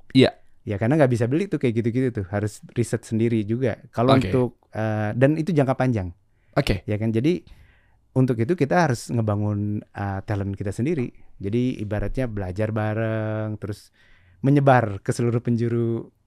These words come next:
Speaker 2: muka bumi lah. Ada yang ke Eropa, ada yang ke Jepang, ada yang ke Amerika untuk, eh, belajar. Terus ya kita bawa lagi ilmunya ke Indonesia. Nah, kemarin kita s-, syukuran kecil-kecilan lah dengan Beauty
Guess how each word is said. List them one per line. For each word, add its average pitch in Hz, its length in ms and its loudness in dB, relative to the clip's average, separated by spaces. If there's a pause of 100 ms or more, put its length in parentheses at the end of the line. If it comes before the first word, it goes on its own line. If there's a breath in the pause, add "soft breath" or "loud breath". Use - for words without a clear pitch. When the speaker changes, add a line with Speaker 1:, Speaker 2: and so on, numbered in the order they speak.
Speaker 2:
muka 127 180 -4
bumi 127 260 0
lah. 101 220 -6
Ada 104 180 -8
yang 101 120 -4
ke 110 80 -4
Eropa, 139 340 2
ada 123 140 -4
yang 101 120 -4
ke 107 100 -4
Jepang, 127 500 -4
ada 104 160 -8
yang 104 80 -6
ke 101 100 -10
Amerika 113 480 -6
untuk, 107 380 -6 (480)
eh, 104 240 -2
belajar. 113 800 0 (420)
Terus 135 240 -2
ya 110 100 0
kita 107 200 -2
bawa 104 240 -2
lagi 147 180 0
ilmunya 135 300 -2
ke - 80 -6
Indonesia. 110 480 -8 (520)
Nah, 110 180 -4
kemarin 107 280 -6
kita 131 420 -2 (200)
s-, - 400 -20 (340)
syukuran 160 420 0
kecil-kecilan 143 580 -4
lah 104 160 -4
dengan 104 320 -6
Beauty 101 500 -8